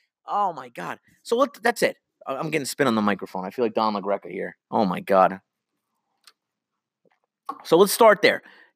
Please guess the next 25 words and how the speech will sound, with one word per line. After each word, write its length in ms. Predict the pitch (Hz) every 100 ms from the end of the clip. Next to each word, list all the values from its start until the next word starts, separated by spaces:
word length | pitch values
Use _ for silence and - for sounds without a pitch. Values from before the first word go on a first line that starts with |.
| _
Gettleman, 480 | 175 202 214 214 208 - _ _ _ _ _ _ _ _
bad 240 | 156 143
job. 260 | 110 - -
Terrible 400 | - 214 214 202
job 240 | 151 135 -
so 160 | 104
far. 240 | - - - _ _ _ _ _ _ _ _ -
Let's 140 | 185
just, 200 | 247 -
let's, 200 | 214 208
let, 160 | 202 202
let's 120 | 208
go 120 | 165
back 160 | 170 -
to 100 | 170
Landon 280 | 156 190 214
Collins 360 | 285 294 143
now. 180 | 107 87 - _ _ _ _ _ _ - _ -
If 160 | 123 -
you 80 | 135
wanted 320 | 139 190 240
to 80 | 208
trade 380 | - 262 277
Landon 320 | 214 196 196 190
Collins, 640 | - 240 151 120 180